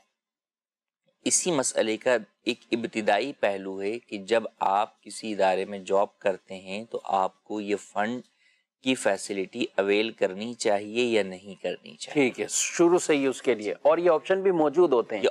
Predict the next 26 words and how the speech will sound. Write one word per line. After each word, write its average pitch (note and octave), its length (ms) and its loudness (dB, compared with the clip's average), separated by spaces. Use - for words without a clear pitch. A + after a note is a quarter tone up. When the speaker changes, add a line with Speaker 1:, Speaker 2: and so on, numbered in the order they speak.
Speaker 1:
ऑप्शन G2+ 400 -4
भी A2 140 -10
मौजूद G2+ 420 -2
होता F#2+ 300 -4
है। - 160 -10
Speaker 2:
हम्म। G2+ 340 -10
Speaker 1:
तो G#2+ 80 -8
बाज़ G#2 360 2
जगहों C3 240 0
पर C3 200 0
तो C#3 160 -8
ये C3 120 0
ऑप्शन B2 460 -2
मौजूद A#2 400 0
होता A#2 280 2
है A#2+ 120 4
यस G#2 300 2
या C3 120 4
नो B2 200 -4
की B2 140 -10
सूरत A#2+ 400 0
के C3 120 -8
अंदर। B2+ 220 -4
Speaker 2:
हम्म। A2 520 0
Speaker 1:
तो G#2+ 80 -2
वहाँ G2 400 0